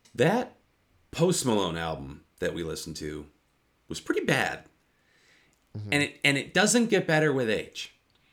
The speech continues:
Speaker 1: But I took that ride. There was enough going on there, too much going on there, that it kept me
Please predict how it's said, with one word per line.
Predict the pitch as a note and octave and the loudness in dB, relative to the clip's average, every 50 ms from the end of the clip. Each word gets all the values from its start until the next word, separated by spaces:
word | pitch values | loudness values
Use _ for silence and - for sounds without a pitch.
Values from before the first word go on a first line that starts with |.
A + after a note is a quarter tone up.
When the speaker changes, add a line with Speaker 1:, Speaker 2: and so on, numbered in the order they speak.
| _ _ _ _ _ _ - | _ _ _ _ _ _ 0
Speaker 1:
But | A#2+ B2+ | 2 4
I | C3+ | 2
took | B2+ - - G#3+ G#3+ G#3+ G#3+ | 2 2 2 2 2 2 2
that | - C3+ C3+ - - | 2 2 2 2 0
ride. | A2 G2 F2+ D#2 D#2+ E2 - - - _ _ _ _ _ _ _ _ _ _ _ _ _ _ _ | -2 -2 -2 -2 -4 -8 -12 -16 -20 _ _ _ _ _ _ _ _ _ _ _ _ _ _ _
There | - C3+ C3 | 2 2 4
was | C#3 C#3 A#2+ G#2 | 4 2 2 2
enough | B2+ A#2+ A2 G#2+ G#2+ A2+ A#2+ D3+ F3+ F3 - - | 2 2 4 4 4 4 4 4 2 0 -4 -2
going | - C#3+ C#3 C#3 C3 A#2+ | -2 0 0 2 0 0
on | A2+ A2 G#2+ G#2 G2+ | -2 -2 -2 -4 -4
there, | F#2+ F#2 F#2 | -6 -6 -8
too | - - - D3 G3+ A3+ | -8 -6 -2 2 4 4
much | G3 A#2+ G2 - - - | 4 4 2 0 -2 -4
going | F#2+ F2 F2 F2+ E2+ E2 | -4 -4 -4 -6 -8 -8
on | D#2+ D#2 D#2 | -8 -8 -8
there, | D2+ D2+ D#2+ D#2 D2+ D#2 - _ _ _ _ _ _ _ _ _ - | -8 -8 -8 -8 -8 -10 -12 _ _ _ _ _ _ _ _ _ -8
that | - A2 A2+ A2+ | 0 2 2 2
it | A2+ - - | 2 -2 -6
kept | - - A#2 A2+ A2 - - | -8 -2 -2 -2 -2 -4 -6
me | G#2+ G2+ G2+ G2+ G2+ G2 G2 F#2+ F#2 - | -4 -4 -2 -2 -4 -4 -6 -8 -10 -12